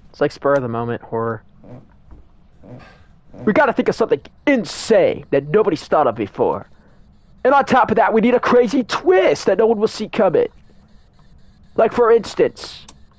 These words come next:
one of the guys that you think is good is actually a ghost.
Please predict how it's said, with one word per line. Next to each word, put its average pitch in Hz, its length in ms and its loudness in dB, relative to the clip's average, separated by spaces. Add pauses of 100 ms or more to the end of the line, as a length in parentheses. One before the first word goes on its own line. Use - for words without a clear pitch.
(680)
one 233 120 0
of 285 100 0
the 233 60 2
guys 233 280 2
that 220 120 -4
you 202 80 -6
think 226 180 0
is 170 140 0
good 190 500 2 (520)
is - 180 -2
actually 233 420 2
a 196 80 4
ghost. - 800 0